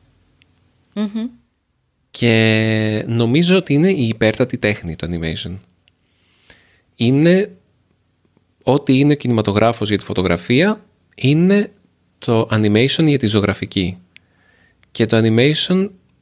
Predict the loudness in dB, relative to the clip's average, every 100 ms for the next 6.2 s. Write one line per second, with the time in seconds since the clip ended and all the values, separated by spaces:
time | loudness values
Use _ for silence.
0 | _ _ _ _ _ _ 0 2 4 4
1 | 2 2 2 2 0 0 -2 -2 -4 -2
2 | -2 -2 -4 -6 -6 -4 -2 -2 2 0
3 | 2 0 0 -2 -2 -2 -2 -4 -2 -2
4 | -2 -2 0 2 2 2 0 0 -2 -2
5 | -4 0 0 2 0 2 0 2 -2 -2
6 | -2 -2